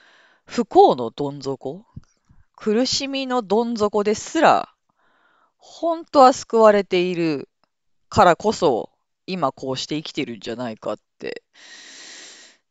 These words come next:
なんか思ってきちゃったんだよね。人間の感情が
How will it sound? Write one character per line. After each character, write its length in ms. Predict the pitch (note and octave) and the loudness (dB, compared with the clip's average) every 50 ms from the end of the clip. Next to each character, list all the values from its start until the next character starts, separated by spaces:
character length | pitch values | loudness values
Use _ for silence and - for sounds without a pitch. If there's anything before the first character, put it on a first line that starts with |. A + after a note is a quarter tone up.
| _ _ _ | _ _ _
な 160 | C#3 D3+ - - | -10 -10 -10 -8
ん 40 | |
か 80 | - C3+ | -8 -10
思 200 | C3+ C#3 D3 D3+ | -12 -10 -12 -12
っ 40 | - | -12
て 140 | - - - | -12 -10 -10
き 100 | - - | -8 -8
ち 60 | - | -8
ゃ 60 | F#2+ | -10
っ 20 | |
た 200 | - _ - G#2+ | -10 _ -18 -18
ん 80 | - - | -18 -18
だ 100 | - - | -20 -20
よ 100 | - - | -20 -18
ね。 180 | - - B2+ - - - - - - - - - - - - - - - - - - - - - - - - _ _ _ _ _ _ _ _ _ _ _ _ _ _ _ _ _ _ _ _ _ _ _ _ _ _ _ _ _ _ _ - | -16 -16 -10 -8 -8 -8 -8 -12 -12 -14 -16 -16 -16 -18 -16 -14 -14 -14 -14 -16 -18 -20 -20 -20 -20 -20 -20 _ _ _ _ _ _ _ _ _ _ _ _ _ _ _ _ _ _ _ _ _ _ _ _ _ _ _ _ _ _ _ -16
人 240 | E3+ F#3 G3 G#3 G#3+ | -12 -10 -8 -4 -4
間 200 | A#3 A#3 A3+ A#3 | -4 -4 -2 -4
の 120 | A#3 A3+ | -6 -6
感 360 | A3 - A3+ G3 G3 G3 G3 | -4 -4 -4 -4 -2 -6 -8
情 260 | F3+ F#3 F3+ F3+ F3 | -4 -2 0 0 2
が 260 | E3+ F3+ E3+ E3 D#3+ | 2 2 2 2 0